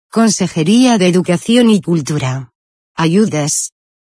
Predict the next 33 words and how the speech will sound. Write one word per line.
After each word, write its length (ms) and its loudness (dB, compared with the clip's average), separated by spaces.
Orden 400 2
de 140 4
once 320 2
de 120 0
junio 480 0
de 140 2
dos 180 0
mil 400 2
trece 420 0
por 220 0
la 140 2
que 160 0
se 120 0
convocan 640 2
ayudas 580 2
individualizadas 1080 0
de 140 -2
transporte 800 0
y 120 4
barra 340 0
o 80 0
comedor 460 2
escolar 540 0
para 200 0
el 120 0
curso 420 -2
dos 220 0
mil 380 2
trece 400 0
a 40 2
dos 220 2
mil 220 4
catorce. 760 -4